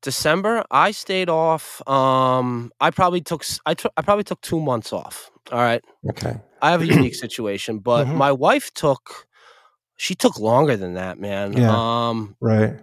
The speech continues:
Speaker 1: and it was a, it was in the, the peak of, you know, everything was unfolding. So, I mean, we stayed home, but, um,
Speaker 2: Okay.
Speaker 1: but yeah, three mo-, I mean, but all said and,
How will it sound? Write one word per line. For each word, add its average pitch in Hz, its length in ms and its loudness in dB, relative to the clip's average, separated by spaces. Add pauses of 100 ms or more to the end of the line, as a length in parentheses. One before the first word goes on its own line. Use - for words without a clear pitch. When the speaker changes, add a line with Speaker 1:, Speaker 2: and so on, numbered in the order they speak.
(180)
Speaker 1:
and 160 120 4
it 165 80 6
was 160 180 0
a, 156 220 -2
it 151 40 -4
was 143 200 -4
in 135 100 -2
the, 123 180 -2 (300)
the - 80 -10
peak - 400 -6
of, - 440 -8
you 131 100 2
know, 117 100 6
everything 139 380 4
was 113 160 4
unfolding. 113 600 2
So, 113 320 4 (340)
I 117 60 0
mean, 127 160 6
we 196 100 2
stayed 117 360 2
home, 110 340 -2 (120)
but, 120 220 -2
um, 113 400 -2
Speaker 2:
Okay. 104 300 0 (420)
Speaker 1:
but 320 80 -2
yeah, 269 120 4
three 277 240 -6
mo-, 262 140 -2
I 196 80 0
mean, 214 180 -4
but 196 180 -2 (260)
all 254 160 4
said 254 240 -2
and, 175 320 -6